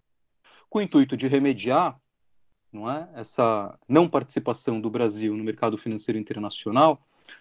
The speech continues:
sucessivos governos realizaram diversas reformas, não é, liberalizantes, tal como, a partir, sobretudo, do final dos anos oitenta, tal como a redução,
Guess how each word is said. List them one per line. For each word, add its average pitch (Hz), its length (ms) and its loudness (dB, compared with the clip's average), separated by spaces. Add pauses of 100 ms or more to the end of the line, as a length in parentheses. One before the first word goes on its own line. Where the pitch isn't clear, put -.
(380)
sucessivos 196 600 4
governos 143 520 4
realizaram 147 500 6
diversas 151 500 2
reformas, 110 800 2 (500)
não 117 140 -2
é, 127 80 2
liberalizantes, 127 1080 2 (360)
tal 151 180 8
como, 175 460 0 (420)
a 139 80 -2
partir, 160 560 0 (560)
sobretudo, 160 760 -6 (300)
do 151 80 -12
final 180 460 -4
dos 165 160 -4
anos 160 180 -4
oitenta, 127 580 -4 (280)
tal 156 160 6
como 110 400 -2 (300)
a 120 60 -4
redução, 139 560 -4